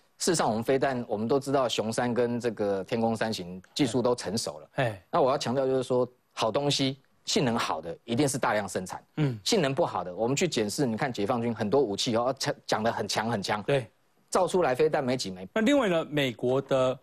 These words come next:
Speaker 2: 海军上将啊，今天这样讲，因为日前啊，美军叫做麦坎贝尔号驱逐舰，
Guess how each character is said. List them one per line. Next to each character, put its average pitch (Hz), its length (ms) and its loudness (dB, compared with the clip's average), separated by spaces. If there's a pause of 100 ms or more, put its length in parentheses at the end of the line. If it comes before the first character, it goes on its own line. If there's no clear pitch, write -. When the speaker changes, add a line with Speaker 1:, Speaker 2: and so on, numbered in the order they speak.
(140)
Speaker 2:
海 123 360 -2 (120)
军 175 440 2
上 139 400 -4
将 131 240 0
啊， 101 140 -10
今 156 180 2
天 147 140 2
这 151 100 -2
样 113 140 0
讲， 85 200 -8 (640)
因 240 100 4
为 247 60 6
日 233 220 4
前 143 240 0
啊， 120 120 -2 (240)
美 151 200 2
军 220 280 0 (220)
叫 214 160 2
做 196 480 2
麦 226 300 2
坎 131 320 -4
贝 202 200 2
尔 127 120 2
号 165 180 0
驱 - 140 -4
逐 135 120 -2
舰， 131 200 -2